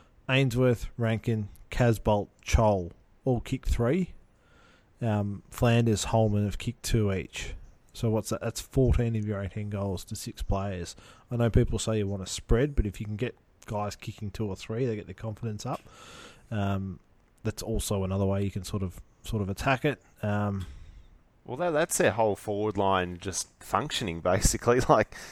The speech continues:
Speaker 2: that's
Speaker 1: Yeah.
Speaker 2: sort of what the A F L has moved towards, is you'd rather, you know, your whole forward line kick two each and, and you kick, what, twelve out of that, and then y-, you'd rather that over, you know,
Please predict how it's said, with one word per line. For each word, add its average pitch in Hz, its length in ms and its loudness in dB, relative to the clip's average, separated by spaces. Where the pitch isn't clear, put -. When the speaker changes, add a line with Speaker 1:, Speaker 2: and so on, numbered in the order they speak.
Speaker 2:
that's 147 200 0
Speaker 1:
Yeah. - 80 2
Speaker 2:
sort 135 160 4
of 101 60 0
what 107 120 0
the 104 100 2
A 98 180 6
F - 180 -2
L 98 220 6
has 92 180 -2
moved 98 300 -6
towards, 95 520 -4
is 90 340 -4
you'd 104 180 -6
rather, 101 440 4
you 98 120 -6
know, 85 200 -6
your 85 120 -4
whole 107 220 2
forward 101 400 -2
line 92 280 2
kick - 280 -10
two 101 300 -2
each 95 280 -2
and, 92 300 -12
and 92 180 -8
you 87 60 -8
kick, - 600 -12
what, 90 260 -8
twelve 95 400 2
out 90 180 4
of 85 80 0
that, 90 220 2
and 95 200 -6
then 92 360 -6
y-, 90 180 -16
you'd 98 180 -4
rather 98 240 8
that 95 220 4
over, 92 260 0
you 90 180 -6
know, 85 220 -4